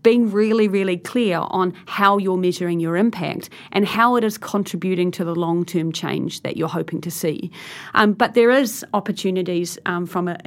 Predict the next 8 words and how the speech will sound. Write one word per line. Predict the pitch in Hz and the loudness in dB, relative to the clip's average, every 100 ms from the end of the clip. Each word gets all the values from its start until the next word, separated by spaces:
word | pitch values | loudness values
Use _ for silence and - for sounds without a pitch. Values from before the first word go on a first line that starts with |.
| 185 | -6
within | - 190 196 202 208 - | -4 -2 0 0 -2 -2
our | 214 | -2
current | 220 247 339 | 0 0 0
legal | - 170 175 | 0 -2 -4
structures, | - - - - 85 - - - - | -4 -6 -6 -8 -8 -10 -14 -18 -2
um, | 190 185 | 2 4
not | 202 208 | 4 6
only | 208 233 220 196 | 6 4 4 2